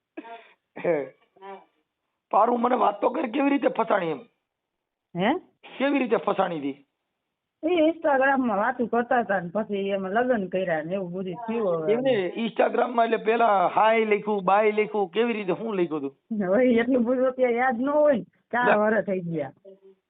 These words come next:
Speaker 1: તઈ Insta ક્યાં હતું?
Speaker 2: હતું જ ને.
Speaker 1: Insta હતું?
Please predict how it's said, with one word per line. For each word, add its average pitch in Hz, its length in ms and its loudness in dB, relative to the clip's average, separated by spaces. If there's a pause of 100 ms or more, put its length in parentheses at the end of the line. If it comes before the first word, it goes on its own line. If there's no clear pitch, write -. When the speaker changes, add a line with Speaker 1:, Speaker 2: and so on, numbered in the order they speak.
(560)
Speaker 1:
તઈ 254 300 2
Insta 254 280 2
ક્યાં 226 260 4
હતું? 147 200 -4 (1000)
Speaker 2:
હતું 294 320 -2
જ 294 40 -2
ને. 220 200 2 (680)
Speaker 1:
Insta 175 440 0
હતું? 403 200 -6